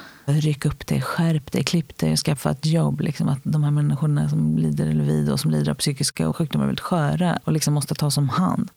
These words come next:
Eller så är det tvärtom att vi är farliga då, på olika sätt. Och att vi, ehm, ja, man måste vara livrädd. Ibland när man läser tidningar om våldsbrott och så där, så sägs ju förklaringen ibland vara att personen har en diagnos eller så. Ja, det finns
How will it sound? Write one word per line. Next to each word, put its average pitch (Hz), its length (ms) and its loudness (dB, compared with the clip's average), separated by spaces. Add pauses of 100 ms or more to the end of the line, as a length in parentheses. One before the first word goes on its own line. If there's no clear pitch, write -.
(160)
Eller 185 200 2
så 214 140 0
är 202 100 4
det 190 80 2
tvärtom 170 320 0
att 151 80 2
vi 143 80 2
är 135 40 2
farliga 143 520 2
då, 185 260 2
på 185 60 0
olika 170 200 0
sätt. 170 240 -2
Och 165 80 0
att - 140 -6
vi, - 260 2
ehm, 135 440 0 (120)
ja, 143 280 2
man 139 180 2
måste 143 260 -2
vara 156 460 -2
livrädd. 151 520 2
Ibland 170 280 2
när 165 60 4
man 160 100 4
läser 151 220 0
tidningar 147 560 2
om 147 240 2
våldsbrott 160 680 0
och - 60 -2
så - 120 -2
där, - 80 -2
så 165 320 0
sägs - 340 0
ju 139 60 0
förklaringen 69 600 0
ibland 69 300 0
vara 57 240 0
att - 160 -4
personen 147 340 0
har 147 100 2
en - 60 0
diagnos - 580 -2
eller 151 380 -2 (300)
så. 165 360 0 (260)
Ja, - 80 0
det 220 180 4
finns 214 400 0